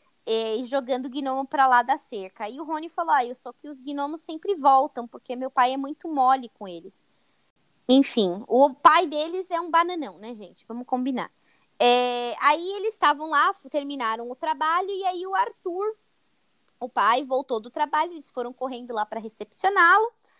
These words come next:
E aí o Arthur tava contando pros filhos so-, como tinha sido o dia de trabalho dele, dando graças a Deus que os trouxas, eles vão aos extremos para fingir que magia não existe.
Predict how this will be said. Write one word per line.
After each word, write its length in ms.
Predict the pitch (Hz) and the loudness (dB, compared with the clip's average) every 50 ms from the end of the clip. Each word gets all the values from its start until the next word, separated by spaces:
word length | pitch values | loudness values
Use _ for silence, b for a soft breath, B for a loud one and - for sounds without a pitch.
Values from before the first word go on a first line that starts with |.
| _ _ _ _ _ _ _ _ _ _ _ _ - | _ _ _ _ _ _ _ _ _ _ _ _ 0
E 100 | 277 277 | 2 4
aí 180 | 285 302 320 | 4 4 4
o 80 | 349 359 | 4 4
Arthur 240 | 370 415 - 403 339 | 4 4 0 -4 -4
tava 220 | - 392 349 403 | -2 0 0 0
contando 420 | - - 403 415 - 427 381 381 | -2 -4 -6 -6 -6 -6 -6 -6
pros 300 | - _ - 415 - - | -6 _ -10 -10 -10 -8
filhos 320 | - 359 370 339 330 285 - | -6 -6 -6 -4 -6 -8 -6
so-, 220 | - 285 254 - | -4 -4 -4 -4
como 340 | - _ - 269 262 277 269 | -4 _ -2 -2 0 -2 -4
tinha 240 | - - 277 247 262 | -8 -10 -10 -10 -10
sido 240 | - - 262 214 247 | -10 -10 -10 -8 -8
o 60 | 233 | -4
dia 160 | 214 240 220 | -2 -2 -4
de 120 | 220 226 | -4 -4
trabalho 400 | - 240 226 220 226 220 226 277 | -4 -2 0 4 4 2 2 0
dele, 540 | 294 277 294 294 339 392 415 392 359 285 226 202 | -4 -6 -4 -2 0 0 0 0 0 -2 -4 -6
dando 240 | 214 240 254 240 | -6 -6 -6 -6
graças 380 | 233 254 233 240 247 254 240 233 | -4 -4 -2 -2 -2 -4 -8 -8
a 40 | 240 | -8
Deus 240 | 214 233 226 - - | -8 -8 -8 -10 -12
que 100 | - 233 | -16 -18
os 100 | - - | -14 -8
trouxas, 440 | - 226 226 233 - - 233 214 | -6 -4 -4 -4 -4 -6 -6 -6
eles 220 | 233 226 226 220 202 | -6 -6 -6 -6 -4
vão 180 | 220 226 226 220 | -2 -2 0 2
aos 180 | 233 254 247 226 | 2 2 0 -2
extremos 720 | 269 269 - - - - 262 277 311 311 254 202 - - | -6 -10 -10 -8 -2 2 4 4 4 2 0 -4 -6 -6
para 280 | - 220 214 208 220 | -4 -4 -4 -4 -4
fingir 380 | 214 _ 240 226 214 196 233 226 | -8 _ -14 -16 -14 -14 -14 -16
que 120 | - _ 208 | -16 _ -8
magia 420 | 208 202 208 196 190 196 196 190 | -6 -6 -6 -6 -8 -8 -8 -6
não 220 | 196 202 202 196 240 | -6 -6 -4 -2 -2
existe. 680 | 330 320 254 269 294 311 370 - - - - - | -2 -2 -2 -2 -2 -2 -2 -2 -4 -6 -8 -10